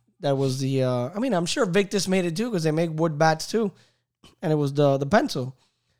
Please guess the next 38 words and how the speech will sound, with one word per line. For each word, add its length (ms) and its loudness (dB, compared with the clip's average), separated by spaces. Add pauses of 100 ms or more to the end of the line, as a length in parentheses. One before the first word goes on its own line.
(360)
But 260 2
a 60 0
couple 260 0
weeks 260 -2
ago, 160 0
I 120 0
think 200 -8
a 60 -6
kid 220 -8
from 160 -2
L 160 0
S 220 -2
U, 200 -4
I 100 -2
guess, 220 -4
like, 200 -6
they 60 -4
were 180 -4
already, 640 -4 (380)
you 100 -6
know, 220 -8 (260)
gonna 180 -4
put 180 -2
it 100 -2
out 240 2
there. 280 -2 (640)
And 200 -10
the 60 -10
kid 220 -10
from 140 -10
L 140 -4
S 160 -4
U 100 -6
came 220 -6
out 100 -2
with 120 -6
that 200 -6
bat, 320 -4